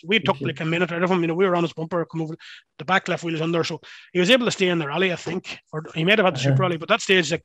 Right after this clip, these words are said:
Speaker 1: Jesus Christ, with a full day's rallying to do, and it was their championship to lose, so.
Speaker 2: Uh-huh.
Speaker 1: So somehow, me, seven hours, I kept it together. Like, you know, Arthur was in out all the fuel calculations. He's adding twenty litres on just in case.
Speaker 2: <laughs>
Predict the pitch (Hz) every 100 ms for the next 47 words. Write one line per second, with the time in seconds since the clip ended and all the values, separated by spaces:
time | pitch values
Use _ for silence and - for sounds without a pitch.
0 | - 233 160 131 170 175 170 151 247 240
1 | 202 175 165 180 185 185 180 170 160 151
2 | _ _ _ - 156 165 170 175 160 160
3 | - 139 151 170 - 156 _ _ - 127
4 | 120 123 113 - _ _ _ _ - 175
5 | 180 - 220 220 208 180 - _ 165 196
6 | 196 226 202 185 160 180 - 143 147 170
7 | 180 165 175 170 175 202 185 170 180 175
8 | 147 160 170 170 170 - 170 - 147 175
9 | 185 170 180 170 156 160 175 175 170 165
10 | - 160 - 165 165 135 - - 740 523